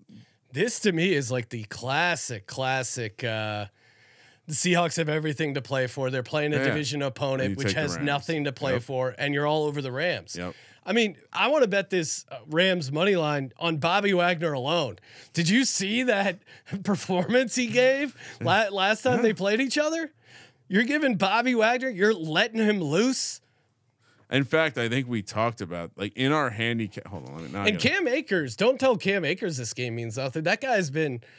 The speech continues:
Speaker 1: he's been, like, dominating, um, these past few games. Geno Smith, again, he didn't look great a-,
Speaker 2: They
Speaker 1: against the Jets. It was just the Jets couldn't do anything offensively.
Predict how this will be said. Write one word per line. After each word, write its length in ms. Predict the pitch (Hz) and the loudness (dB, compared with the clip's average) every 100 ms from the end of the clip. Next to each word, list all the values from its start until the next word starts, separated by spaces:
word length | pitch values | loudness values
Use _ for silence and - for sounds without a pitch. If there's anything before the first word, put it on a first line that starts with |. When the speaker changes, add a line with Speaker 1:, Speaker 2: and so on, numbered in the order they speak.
| - - _ - 196 | -20 -20 _ -8 -4
Speaker 1:
he's 280 | 220 233 | -2 -4
been, 360 | 277 247 208 190 | 0 0 2 0
like, 340 | 170 147 139 - 139 | 0 2 0 -4 -4
dominating, 1000 | 139 185 247 202 143 123 123 131 143 - | 0 0 0 2 2 0 -2 -4 -6 -6
um, 640 | 143 131 127 123 120 123 - - - - | -4 -2 -2 -2 -4 -8 -12 -20 -20 -4
these 220 | 147 131 | -2 0
past 280 | 151 143 139 | 2 2 0
few 140 | 139 117 | -4 -2
games. 600 | 123 120 131 156 156 - _ _ _ _ _ - | 0 0 -2 -4 -8 -14 _ _ _ _ _ -2
Geno 280 | 180 277 240 | 2 4 4
Smith, 320 | - 285 214 | 2 0 2
again, 480 | 165 214 220 165 127 | 2 2 2 0 -6
he 180 | - 208 | -8 -2
didn't 200 | 262 302 | 0 0
look 160 | 233 196 | -2 -4
great 480 | 123 117 190 240 156 - | -4 -2 0 0 -6 -10
a-, 120 | 151 | -6
Speaker 2:
They 120 | 143 160 | 0 2
Speaker 1:
against 320 | 185 175 - | 0 -2 -6
the 80 | 147 | -2
Jets. 340 | 180 208 160 | 0 0 0
It 40 | |
was 160 | 180 143 | -2 -2
just 200 | 180 - | -4 -2
the 80 | 170 | -2
Jets 260 | 143 185 196 | 0 0 0
couldn't 200 | 202 190 | -2 0
do 160 | 180 165 | 0 0
anything 340 | 180 185 151 | 0 -2 -4
offensively. 600 | 123 117 156 156 113 - | -4 -4 -6 -6 -12 -20